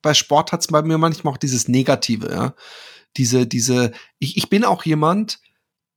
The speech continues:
ich mag Menschen nicht, die gar keinen Humor haben, ja.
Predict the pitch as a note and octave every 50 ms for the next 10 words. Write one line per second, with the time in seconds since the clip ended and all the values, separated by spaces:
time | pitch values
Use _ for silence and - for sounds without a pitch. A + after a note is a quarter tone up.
0 | _ _ _ _ _ _ _ _ _ _ _ _ _ _ - D#3+ - - D3 C3+
1 | C3 D3 D#3+ - D#3+ D3+ D3+ D#3+ E3+ - - D#3+ D3 C#3+ - - - B2+ A#2 A2+
2 | - A#2+ A2+ B2 - - C3+ B2 A2+ G#2 G#2 G#2+ G#2 G#2 G2+ G2+ G2+ F2+ G#2 -
3 | - - - - F#2 F#2 - C3+ C#3